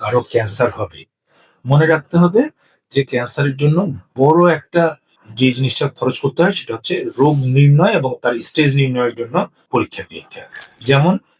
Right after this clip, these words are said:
বায়োপসি পরীক্ষা, সিটি স্ক্যান পরীক্ষা, এমআরআই অথবা others এরকম অনেক পেট স্ক্যান, যার একটা পরীক্ষার খরচই প্রায় পঞ্চাশ ষাট হাজার টাকা। সুতরাং সব ক্ষেত্রে লাগে না,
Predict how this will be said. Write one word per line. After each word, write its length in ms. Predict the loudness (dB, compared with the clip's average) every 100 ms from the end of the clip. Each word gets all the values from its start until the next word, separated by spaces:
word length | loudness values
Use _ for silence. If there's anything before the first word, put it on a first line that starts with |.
| _ _ _
বায়োপসি 340 | 0 0 0 -2 0
পরীক্ষা, 320 | -2 -2 -4 -4 _ _ _
সিটি 320 | -2 0 2 2
স্ক্যান 200 | 0 -2 -2
পরীক্ষা, 320 | -4 -2 -4 -4 -10 _ _ _ -2
এমআরআই 520 | 2 2 4 2 2 -4 -14 _ _ _ _ -2
অথবা 240 | 0 0 -2 -2
others 260 | -2 -2 -2 0
এরকম 200 | 0 2 2
অনেক 160 | 2 0 -6 _
পেট 180 | 2 2 2 0
স্ক্যান, 220 | 0 0 0
যার 120 | 0 0 -6
একটা 260 | _ -6 0
পরীক্ষার 360 | 0 0 -2 -2 -2
খরচই 320 | -2 0 0
প্রায় 140 | 0 0
পঞ্চাশ 240 | -2 0 -2
ষাট 120 | -4 -8
হাজার 180 | -12 -16
টাকা। 180 | -20 -20 -20 _ _ _ _ _ -6
সুতরাং 320 | -2 0 0 -2 -8 _ _ _ _
সব 160 | -4 -4
ক্ষেত্রে 220 | -2 0 2 2
লাগে 160 | 0
না, 60 | -2